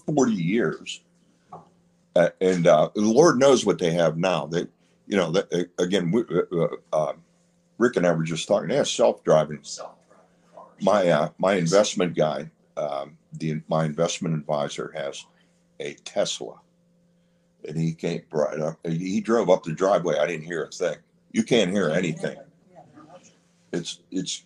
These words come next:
Speaker 1: kinda almost scary. And, uh, he said, "I love this car." He said, and he puts it on autopilot when he gets on, uh, the highway. He says, "I get, I put on autopilot. I get my iPad out. I do my work. I make phone calls." I,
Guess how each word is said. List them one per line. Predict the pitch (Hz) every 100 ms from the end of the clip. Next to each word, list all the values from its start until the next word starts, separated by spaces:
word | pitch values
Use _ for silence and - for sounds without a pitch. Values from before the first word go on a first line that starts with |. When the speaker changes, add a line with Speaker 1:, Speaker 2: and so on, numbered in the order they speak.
| -
Speaker 1:
kinda | 101 82 -
almost | 90 85 82 -
scary. | - 107 95 85 80 - - _ _ _ _ _ _ _ -
And, | 85 80
uh, | 76
he | 101
said, | 104 85
"I | 87
love | 107 110 101
this | 80 -
car." | 80 78
He | 87 80
said, | - 76 87
and | 95
he | 127 196
puts | 160 151 120
it | 107
on | 82 80
autopilot | 101 98 82 78 73 60 78
when |
he | 82
gets | 85 80 82
on, | 76 71 - _ -
uh, | 71 73 67 _ _ _
the | -
highway. | 92 95 87 73 - - _
He | - 165
says, | 135 131
"I | 139
get, | 120 - - _ _
I | 139
put | 156 127
on | 104 104
autopilot. | 107 95 - 104 95 -
I | 101
get | 104 -
my | 85 85 95
iPad | - 92 85
out. | 90 87
I | 87 78
do | 90
my | 85 80
work. | 80 85 82 -
I | 82
make | 80 78
phone | - 85 82
calls." | - 80 76 76
I, | -